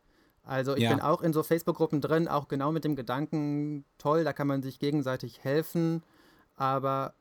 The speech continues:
Speaker 1: also ich weiß zum Beispiel auch von Leuten, die ich kenne, äh, dass da teilweise auch sehr, sehr zwielichtige Anfragen dann kommen.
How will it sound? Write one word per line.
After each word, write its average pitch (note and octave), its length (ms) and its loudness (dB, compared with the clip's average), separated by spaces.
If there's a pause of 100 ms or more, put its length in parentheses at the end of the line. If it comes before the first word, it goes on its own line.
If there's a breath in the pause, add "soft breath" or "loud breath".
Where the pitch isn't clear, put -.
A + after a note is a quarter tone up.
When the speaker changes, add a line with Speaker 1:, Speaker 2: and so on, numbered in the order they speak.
(100)
Speaker 1:
also C#3+ 180 -4
ich C#3 140 -4
weiß C3+ 160 -2
zum D#3 80 -2
Beispiel C#3 240 -2
auch C3 160 -4
von B2+ 500 -4 (120)
Leuten, C#3+ 300 -2
die C3+ 100 -6
ich - 160 -14
kenne, D3+ 480 -2 (880)
äh, B2+ 400 -2 (200)
dass C3 200 -6
da C#3 100 0
teilweise C3 460 -4
auch C3 160 -4 (480)
sehr, C3 400 -4
sehr B2+ 200 -2
zwielichtige C#3 600 -4
Anfragen B2 540 -4
dann A#2+ 160 -6
kommen. A#2+ 460 -6